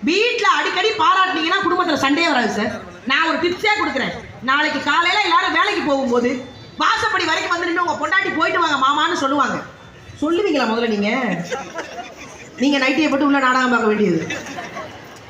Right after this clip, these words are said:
நாளைக்கு சொல்லுங்க, "போயிட்டு வாங்கன்னு" சொல்லும் போது நீங்க ஏதோ அவசர அவசரமா ஓடாதீங்க. பொண்டாட்டியை திரும்பி பார்த்து, "எப்பட்றா கல்யாணத்தன்னைக்கு பார்த்த மாதிரியே இருக்க?" அது உலகமாக போயின்னு எங்களுக்கும் தெரியும்.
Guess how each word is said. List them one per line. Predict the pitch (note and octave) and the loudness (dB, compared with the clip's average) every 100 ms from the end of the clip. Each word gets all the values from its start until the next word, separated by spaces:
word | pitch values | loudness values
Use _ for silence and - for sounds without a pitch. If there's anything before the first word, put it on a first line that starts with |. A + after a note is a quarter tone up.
| - | -8
நாளைக்கு | C4+ C#4 C#4+ B3+ | 0 2 2 2
சொல்லுங்க, | D4 E4 G#3 D#3 - - - - | 2 2 0 -4 -12 -18 -12 -2
"போயிட்டு | F#4 B4 A#4+ | 2 2 2
வாங்கன்னு" | G#4 G4 G#4+ G4+ | 2 2 2 2
சொல்லும் | F4+ F#4 | 2 2
போது | F#4 F#4+ | 2 2
நீங்க | F4+ G#4 G4+ | 2 2 2
ஏதோ | F4+ F4 | 2 4
அவசர | G#4 G4 G#4+ | 4 2 2
அவசரமா | F#4 F4+ D4+ - | 2 2 2 4
ஓடாதீங்க. | F4+ F#4 C#4+ G#3+ D#3+ - - - - | 4 4 2 0 -4 -8 -16 -12 -2
பொண்டாட்டியை | A#3+ D#4+ F4 C#4+ A#3+ | 0 2 2 0 0
திரும்பி | B3+ C4 A3 | 0 0 0
பார்த்து, | G#3 G3 F#3 - - - - - - - - | 0 0 -2 -6 -12 -10 -8 -8 -12 -20 -6
"எப்பட்றா | A3+ A#3+ - F4+ G3+ D#3+ D#3+ - - - - - - - - - - - | -2 -2 -2 0 0 -2 -4 -14 -18 -18 -20 -20 -20 -20 -20 -20 -20 -4
கல்யாணத்தன்னைக்கு | A#3 C#4 D4 D4 C4 C4+ C4+ | 0 2 2 0 -2 0 0
பார்த்த | A#3+ A#3 C4 | 0 -2 0
மாதிரியே | B3 B3 B3 B3+ | 2 2 4 2
இருக்க?" | A3 - E3 D#3+ - - - - - - - - - - - | 2 0 -2 -2 -6 -10 -8 -8 -8 -8 -10 -12 -12 -12 -10
அது | - C#4+ E4+ | -2 2 4
உலகமாக | C#4+ D#4+ D#4+ D4+ | 4 4 2 2
போயின்னு | C#4+ C4 B3+ D4 | 2 2 2 2
எங்களுக்கும் | B3 C4 B3 | 2 2 2
தெரியும். | A3 G#3 F3+ | 2 2 0